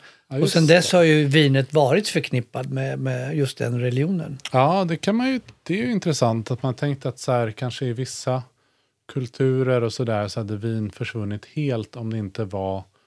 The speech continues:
Speaker 1: kopplat till religionen. Att så här, ja, alla kyrkor var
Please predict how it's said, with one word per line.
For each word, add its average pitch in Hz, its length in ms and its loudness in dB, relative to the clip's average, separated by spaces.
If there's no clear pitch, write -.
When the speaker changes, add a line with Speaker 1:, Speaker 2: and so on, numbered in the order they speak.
Speaker 1:
kopplat - 580 -4
till 104 240 -4
religionen. 104 840 -4
Att 98 160 -14
så 113 100 -8
här, 95 140 -6
ja, 101 400 -8
alla 117 520 -4
kyrkor 110 640 -4
var 95 380 -2